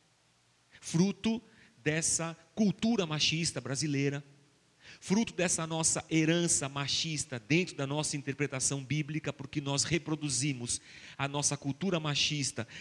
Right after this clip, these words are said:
no texto que não tá dizendo isso. O texto que não leva em conta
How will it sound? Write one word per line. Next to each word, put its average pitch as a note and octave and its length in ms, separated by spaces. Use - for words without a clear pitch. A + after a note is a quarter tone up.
no F3+ 120
texto E3+ 420
que D3+ 100
não D3 140
tá C3+ 140
dizendo C3+ 420
isso. D#3 340
O F3+ 80
texto F#3 300
que F#3 100
não E3+ 140
leva E3 200
em D#3 100
conta D#3+ 440